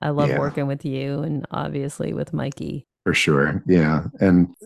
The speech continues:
Speaker 2: you know, this, this feels like a great place for us to wind down. But I really wanna say again, Sue,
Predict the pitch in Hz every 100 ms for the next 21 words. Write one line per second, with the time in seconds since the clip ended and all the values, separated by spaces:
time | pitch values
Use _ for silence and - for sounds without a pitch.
0 | - 120 104 98 107 - - 101 - 107
1 | 110 113 98 92 76 90 82 - 80 80
2 | 76 - - 78 73 - - 87 78 95
3 | 87 85 85 85 82 78 78 - 90 87
4 | 85 85 92 92 87 85 80 78 95 82
5 | 80 85 82 82 - 80 73 73